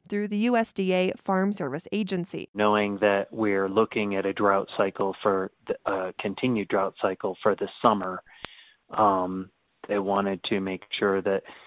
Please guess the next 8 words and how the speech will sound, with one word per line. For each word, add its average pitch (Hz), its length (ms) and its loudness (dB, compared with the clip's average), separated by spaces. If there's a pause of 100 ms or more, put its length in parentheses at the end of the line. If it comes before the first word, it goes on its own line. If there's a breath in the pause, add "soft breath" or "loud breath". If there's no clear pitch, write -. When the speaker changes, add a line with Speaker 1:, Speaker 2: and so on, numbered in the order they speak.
(320 loud breath)
Speaker 2:
if 104 240 -2
they 104 140 6
needed 101 500 4 (100)
emergency 98 760 -2
low 95 280 0
interest 95 500 -2
or, 95 380 -2
or 95 260 -2